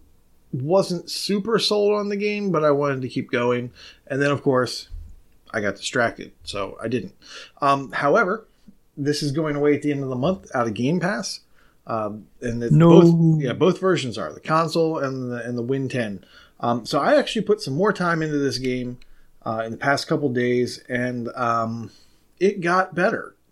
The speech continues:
Speaker 1: to me. Um, <laughs> not everybody. Um, now, the nice thing about this is I'm not racing the clock,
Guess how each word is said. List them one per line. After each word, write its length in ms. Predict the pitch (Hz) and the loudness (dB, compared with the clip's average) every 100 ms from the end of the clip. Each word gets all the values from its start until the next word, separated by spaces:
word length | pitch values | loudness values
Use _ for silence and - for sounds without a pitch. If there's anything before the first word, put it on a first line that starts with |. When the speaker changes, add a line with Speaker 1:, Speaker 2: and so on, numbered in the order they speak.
| _ | _
Speaker 1:
to 140 | - 156 | 0 2
me. 320 | 151 107 - - - 120 | 2 -2 -10 -20 -16 -10
Um, 360 | 117 113 113 123 - | -8 -6 -6 -4 -2
<laughs> 100 | 143 | 0
not 220 | 147 180 | 2 2
everybody. 480 | 151 110 98 151 - - - | 2 0 -2 -6 -6 -10 -6
Um, 360 | 120 120 120 - - - - - - - - - | -2 -2 -2 -2 0 -2 0 -4 -6 -18 -20 -2
now, 160 | 165 151 | 2 2
the 140 | 151 | 2
nice 240 | 160 240 - | 2 2 2
thing 80 | |
about 180 | 208 156 | 2 2
this 200 | 156 147 | 2 0
is 160 | 160 151 | 0 0
I'm 240 | 139 175 | 0 2
not 280 | 185 175 143 | 0 -2 -2
racing 380 | 151 151 160 143 | -2 0 -6 -8
the 60 | |
clock, 420 | - 170 151 127 | -6 0 0 0